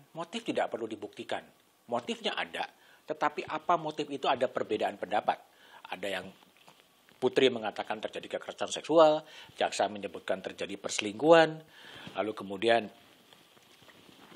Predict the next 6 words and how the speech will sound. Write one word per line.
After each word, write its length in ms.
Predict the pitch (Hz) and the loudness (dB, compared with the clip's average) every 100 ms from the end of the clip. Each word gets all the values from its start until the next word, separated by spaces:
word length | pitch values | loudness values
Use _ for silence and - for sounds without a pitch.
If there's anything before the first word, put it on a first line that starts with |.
| - | -18
majelis 320 | - 110 110 - | -8 -6 -4 -4
ban-, 240 | 104 120 - | -6 -6 -6
majelis 380 | 113 113 110 - | -4 -4 -4 -4
hakim 240 | - 113 | -4 -4
pertama 380 | - - 110 113 | -4 -4 -4 -4
mengatakan 560 | 107 104 101 - 104 | -6 -6 -6 -2 -2